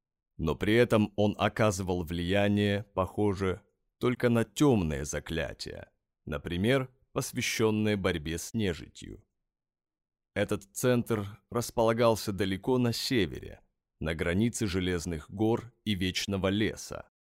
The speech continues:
И Неясыть дал себе клятву, что при первой же возможности отправится прямиком туда. Нечего даже и тратить время на всякие там Козьи горы.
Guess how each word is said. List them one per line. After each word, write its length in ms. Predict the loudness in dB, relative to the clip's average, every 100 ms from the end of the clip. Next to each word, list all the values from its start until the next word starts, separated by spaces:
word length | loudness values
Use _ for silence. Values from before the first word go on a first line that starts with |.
| _ _ _ _ -6
И 100 | -2
Неясыть 680 | 0 4 4 2 -4 -10 -6
дал 280 | 2 2 2
себе 320 | -2 -2 -2
клятву, 720 | 0 0 0 -2 -6 -8 -10 _ _ -12
что 260 | -8 -6
при 200 | -4 -6
первой 460 | -4 2 2 4 2
же 160 | 2 0
возможности 1040 | 0 0 0 0 0 -4 -4 -4 -4 -4 _ _
отправится 720 | -4 -2 0 0 0 -2 -4
прямиком 680 | -4 -4 -4 -4 -2 -2 -2
туда. 460 | -4 -6 -6 -8 -14 _ _ _ _ _ _ _ _ _ _ -12
Нечего 520 | -2 0 0 0 -2
даже 320 | 0 0 0 -4
и 160 | -6
тратить 460 | -4 -2 -2 -4 -6
время 580 | -2 0 0 -4 -12 -18 _
на 140 | -2 -2
всякие 520 | 0 0 0 0 -4
там 320 | -4 -6 -8 _ _
Козьи 460 | 0 0 -2 -6
горы. 580 | -4 -2 -2 -4 -12 -18